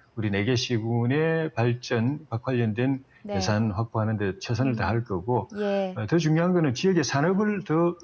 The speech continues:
Speaker 1: 활성화시키고 그걸 위해서 경쟁이-,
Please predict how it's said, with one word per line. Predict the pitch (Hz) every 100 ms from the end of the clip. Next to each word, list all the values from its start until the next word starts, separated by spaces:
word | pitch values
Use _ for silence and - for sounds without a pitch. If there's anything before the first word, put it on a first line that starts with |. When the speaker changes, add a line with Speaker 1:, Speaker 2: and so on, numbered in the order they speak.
| -
Speaker 1:
활성화시키고 | - 170 175 151 123 131 131 123 175 180 139
그걸 | 151 147 127
위해서 | 131 123 147 151 - _
경쟁이-, | - 104 135 135 135